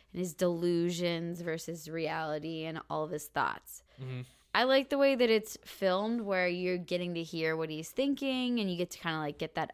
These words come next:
Speaker 1: inside from his perspective.
Speaker 2: There's a
Speaker 1: Uh,
Speaker 2: narration from Elliot as if he's talking to an imaginary friend, but it's us, the audience.
Speaker 1: Yeah, so I like that. I think that really pulls you into the episode.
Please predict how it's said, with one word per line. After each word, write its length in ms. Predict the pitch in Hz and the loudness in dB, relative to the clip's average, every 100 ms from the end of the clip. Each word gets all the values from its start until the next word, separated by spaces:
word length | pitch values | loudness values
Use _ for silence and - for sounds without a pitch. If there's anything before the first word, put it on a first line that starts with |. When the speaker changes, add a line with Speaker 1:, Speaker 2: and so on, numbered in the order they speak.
| - | -6
Speaker 1:
inside 680 | 170 165 - 160 160 160 160 | -6 -6 -2 2 2 0 -2
from 380 | 156 151 147 - | -4 -4 -6 -8
his 280 | 151 - | -8 -8
perspective. 1120 | - - 151 - 180 185 - 190 185 185 185 - _ - _ _ - | -12 -10 -10 -2 -2 -2 -2 0 2 0 -2 -14 _ -20 _ _ -4
Speaker 2:
There's 180 | 135 135 | -2 0
a 40 | |
Speaker 1:
Uh, 20 | 127 | -2
Speaker 2:
narration 680 | 123 117 113 110 - 110 107 | -2 -2 -2 -4 -6 -12 -14
from 220 | - 107 | -12 -10
Elliot 420 | 107 113 107 104 - _ _ _ _ _ | -10 -8 -8 -10 -14 _ _ _ _ _
as 200 | 113 117 | -10 -6
if 120 | 113 - | -6 -6
he's 140 | 113 | -6
talking 340 | - 110 120 110 | -4 -4 -6 -6
to 340 | 123 117 110 - | -6 -6 -12 -12
an 100 | 117 | -10
imaginary 480 | 117 120 127 123 123 | -6 -6 -6 -6 -6
friend, 380 | 127 123 131 | -4 -6 -4
but 100 | 113 104 | -6 -6
it's 160 | - 104 | -6 -10
us, 180 | 110 | -10
the 140 | - 110 | -8 -6
audience. 480 | 110 120 123 - - - | -6 -8 -10 -14 -12 -2
Speaker 1:
Yeah, 360 | 202 170 147 - | 2 2 0 -4
so 180 | - | 2
I 100 | 330 | 4
like 260 | 381 440 440 | 6 4 4
that. 220 | 202 175 | 4 6
I 80 | 180 | 4
think 220 | 185 190 | 0 0
that 140 | 202 170 | 2 4
really 260 | 185 185 | 4 0
pulls 320 | 185 175 185 | 0 -2 -4
you 80 | 170 | -4
into 160 | 170 170 | -4 -4
the 120 | 151 | -2
episode. 800 | 156 - 170 156 156 156 156 | -4 -4 -6 -2 0 0 -2